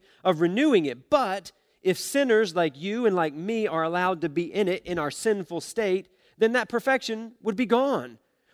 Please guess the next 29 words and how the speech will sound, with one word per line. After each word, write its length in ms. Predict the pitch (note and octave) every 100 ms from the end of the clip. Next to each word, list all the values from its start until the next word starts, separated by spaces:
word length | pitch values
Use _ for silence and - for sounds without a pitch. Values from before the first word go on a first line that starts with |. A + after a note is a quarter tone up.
| -
We 120 | A#3+
would 160 | A3+
do 140 | F3 G#3+
exactly 720 | E3 C3 C3+ G#3 A#3 B3+ B3+
what 160 | A#3 G3+
we 140 | A3
do 180 | F3 A3
now 320 | F#3+ D3+ E3
eventually. 800 | E3+ D3 F#3+ D#3+ B2+ A2+ A2 C3 _ _ _ _
We 120 | E3
would 160 | D3+ C3
selfishly 640 | - F#3+ G3 A3+ G#3 F#3+
seek 320 | G3 - F#3 D#3
our 160 | C3+
own 240 | - E3+ F#3+
benefit 540 | C#3 C3+ A#2 A2 A2+ _ _ _ -
to 80 | C#3+
the 120 | B2
detriment 600 | - D3 - F#3 F3 F3+
and 180 | D#3+ C3+
ruin 240 | B2 A#2
of 80 | A2
the 80 | G#2+
people 380 | - C#3 C3 A2+
in 60 |
the 60 | A2
world 400 | G#2+ A2+ A2+ A2+
around 440 | G2+ G#2+ G#2+ G2
us. 240 | F2+ -